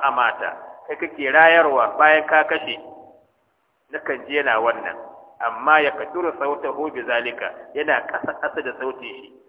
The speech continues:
ba daga sauti yake ba. Wannan sai ya kara mu da cin ana dawafin nan, zaka ci gaba da addu'a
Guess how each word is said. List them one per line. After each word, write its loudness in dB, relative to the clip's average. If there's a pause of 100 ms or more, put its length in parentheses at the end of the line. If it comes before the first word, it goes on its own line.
(160)
ba -6
daga -4
sauti -10
yake -12
ba. -16 (1080)
Wannan -12
sai -12
ya -2
kara 2
mu -8
da -6
cin -10
ana -2
dawafin 0
nan, -4 (320)
zaka -4
ci -10
gaba -4
da -8
addu'a -4